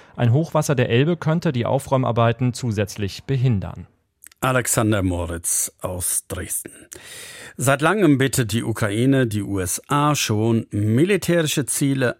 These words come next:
Speaker 2: auch in Russland mit westlichen,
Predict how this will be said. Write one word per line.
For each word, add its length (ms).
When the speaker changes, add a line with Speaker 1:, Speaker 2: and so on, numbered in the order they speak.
Speaker 2:
auch 400
in 260
Russland 720
mit 320
westlichen, 720